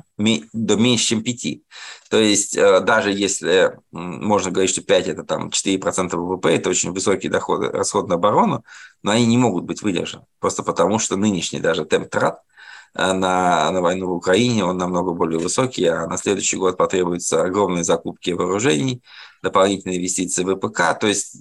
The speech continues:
ну, невозможно предположить, что это будет именно пять триллионов, иначе там, э, новобранцы пойдут там воевать с рогатинами и палками. А, то есть, э, это значит, что дефицит будет больше, э, он будет намного больше запланированного. И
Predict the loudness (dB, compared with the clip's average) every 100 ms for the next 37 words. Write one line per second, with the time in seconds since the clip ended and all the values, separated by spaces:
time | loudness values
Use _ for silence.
0 | -6 0 2 4 2 4 2 2 -2 0
1 | 2 2 0 -2 -4 -2 -2 -2 -2 -2
2 | 0 2 2 0 _ -20 -20 -2 2 4
3 | 6 4 2 0 0 -2 0 0 0 0
4 | 0 -2 0 0 0 -2 -2 -2 -4 -6
5 | -2 2 4 4 0 -2 -2 -2 -2 -4
6 | -2 -2 0 0 0 -2 -2 -2 -2 0
7 | 2 2 0 -4 -2 -2 -4 -6 -20 -20
8 | -20 -18 -18 -10 0 2 2 2 2 0
9 | -2 2 4 4 2 0 0 -2 -4 0
10 | 2 2 0 -6 -4 -4 0 0 2 0
11 | -4 -10 _ -4 0 2 2 0 -2 -4
12 | -4 -6 -6 0 2 2 2 0 0 -2
13 | -2 -2 -2 -4 -4 -4 -6 -4 -2 0
14 | -2